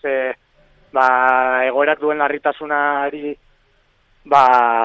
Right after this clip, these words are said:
benetan erantzun potente bat ematea Nafar gizarte moduan. Horrexegatik, eh, Nafar, Nafar, eh, herrialde eta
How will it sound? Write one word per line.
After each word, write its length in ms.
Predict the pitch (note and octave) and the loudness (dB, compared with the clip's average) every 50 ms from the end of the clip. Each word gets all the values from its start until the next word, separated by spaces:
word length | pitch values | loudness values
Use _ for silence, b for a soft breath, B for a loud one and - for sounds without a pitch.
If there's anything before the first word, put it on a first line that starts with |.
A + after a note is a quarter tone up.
| G#2+ - - | -4 -6 -10
benetan 400 | C#3+ C#3 C3+ C3 C3+ - D#3 D3+ | -6 -6 -4 -2 0 2 2 2
erantzun 640 | C3+ C3 C3+ C3 - - D3 C#3 C3+ C3+ C3 B2+ - | 2 2 -2 -2 -4 -6 -6 -4 -6 -6 -8 -4 -2
potente 360 | C#3+ C3 - C#3 C3+ - C3+ | 0 0 0 0 0 0 2
bat 180 | C3+ C#3+ - C#3 | 2 2 2 0
ematea 540 | C3+ C#3 C3+ - D#3+ D#3+ D#3+ C#3+ B2+ B2 | 0 -2 0 2 4 4 4 4 4 0
Nafar 280 | A#2+ B2 A#2 - C3 B2+ | -4 -6 -6 -6 -6 -6
gizarte 480 | C3 B2 - C#3 - - D#3 D3 C3+ B2 | -6 -8 -8 -8 -8 -6 -6 -6 -6 -6
moduan. 380 | A#2+ A#2 A#2+ C3 B2+ A2 G#2+ _ _ _ _ _ _ _ _ - | -8 -8 -8 -6 -6 -6 -8 _ _ _ _ _ _ _ _ -10
Horrexegatik, 720 | B2 A#2 B2 B2 - C#3+ B2+ C3 C3 - - B2 - - | -8 -6 -6 -6 -4 -2 0 0 0 0 -2 -2 -2 -2
eh, 100 | B2 B2 | -4 -4
Nafar, 400 | B2 A#2+ A#2 - C3 C3 - - - b b b b b b b b b b | -4 -4 -2 0 2 2 2 0 -6 b b b b b b b b b b
Nafar, 720 | D3+ C3+ C3 - C#3 C#3+ C#3+ C#3 C#3 C#3 C#3 C3+ C#3+ D3+ | 0 0 0 2 4 4 4 4 4 4 2 0 0 0
eh, 800 | D3+ D3 D3 D3 C#3+ C#3+ C#3+ C#3+ C#3+ C#3 C#3 C#3 C#3 C#3+ C#3 D3 - | 0 0 0 0 0 0 -2 -2 -4 -4 -4 -4 -4 -6 -6 -6 -4
herrialde 760 | E3 D3+ C#3+ D3 D3 D3 C#3 C#3 C#3 C#3 C#3 C#3+ C#3 C#3 B2+ _ b b b b b b | -4 -4 -2 -2 -2 -2 -2 -2 -2 -4 -4 -4 -4 -6 -8 _ b b b b b b
eta 300 | - C#3+ C#3 C#3+ C3+ C3+ | -6 -2 2 4 6 6